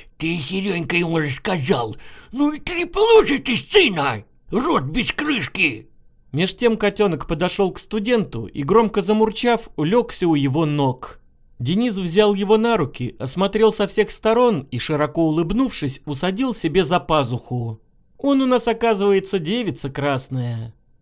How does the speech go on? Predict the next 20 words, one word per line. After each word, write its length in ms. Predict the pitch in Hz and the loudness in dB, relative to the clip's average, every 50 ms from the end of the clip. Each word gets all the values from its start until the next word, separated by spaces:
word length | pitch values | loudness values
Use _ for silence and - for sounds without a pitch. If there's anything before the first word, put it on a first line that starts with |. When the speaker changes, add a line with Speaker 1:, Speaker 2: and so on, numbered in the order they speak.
| _ | _
Speaker 2:
Студент 540 | - - - - 185 185 202 254 240 190 - | -20 -12 -4 -2 -2 0 0 -2 -2 -2 -2
погладил 480 | - 190 180 175 190 196 190 170 190 180 | -4 -4 -2 0 0 0 0 0 0 -2
за 140 | 160 170 202 | 0 -2 -2
ушами 600 | 220 208 - - 240 240 226 160 117 113 107 - | -2 -4 -2 -2 0 0 2 0 -2 -4 -6 -8
тихо 260 | - - 185 - - 190 | -8 -6 -4 -2 0 0
мяукнувшего 760 | 202 226 254 269 - - - 151 131 - - - 135 127 127 | 2 2 2 0 -2 -4 -4 -6 -6 -4 -4 -4 -4 -4 -4
сытого 440 | 135 - 247 254 - - 233 220 220 | -4 -6 -6 -2 2 2 4 4 4
котёнка. 960 | 220 208 196 196 - - 160 151 135 127 120 - 127 120 117 113 110 110 104 - _ _ _ _ _ _ - | 2 2 0 0 0 2 2 2 2 2 0 -2 -2 -4 -2 -4 -4 -6 -10 -14 _ _ _ _ _ _ -8
«Будешь 400 | 160 233 302 302 233 240 - - | -2 0 2 2 2 0 -2 -2
ты 140 | - 165 156 | -2 0 0
у 100 | 151 139 | 2 2
меня 380 | 139 143 139 131 127 123 120 | 2 2 2 2 0 0 -2
Дарьей 520 | 110 110 147 226 269 269 254 233 226 208 180 | -2 0 2 2 2 2 2 0 -2 -2 -2
Денисовной». 1040 | 147 156 185 165 151 156 147 135 - 139 131 117 123 120 120 117 110 104 - - - _ _ _ _ _ _ _ _ - | -2 -2 0 0 0 0 0 0 -2 -4 -4 -2 -2 -2 -4 -4 -6 -10 -14 -20 -20 _ _ _ _ _ _ _ _ -6
Speaker 1:
«Ну 420 | 330 320 349 381 359 330 302 277 | -4 -2 0 2 2 4 4 2
вот!» 800 | 254 233 240 262 277 262 247 226 214 202 180 170 151 131 - - - - - _ _ _ | 2 0 0 0 0 2 4 4 2 2 2 0 -2 -6 -12 -18 -20 -20 -20 _ _ _
Speaker 2:
Немедленно 560 | - 120 131 175 233 269 226 247 240 214 202 196 | -4 -2 0 0 0 0 2 2 2 4 4 2
расстроилась 600 | 185 175 - - 185 180 175 165 156 151 151 131 | 0 -2 -2 -2 0 0 2 2 2 2 0 0
Зоя 400 | 113 107 135 196 208 190 180 175 | -2 2 4 6 6 6 6 4
Ильинична. 1080 | 180 180 175 165 160 160 151 156 147 131 123 - - - 123 120 117 113 110 110 - | 2 0 0 0 0 0 0 0 2 2 0 -2 -2 -2 -4 -4 -4 -4 -6 -8 -12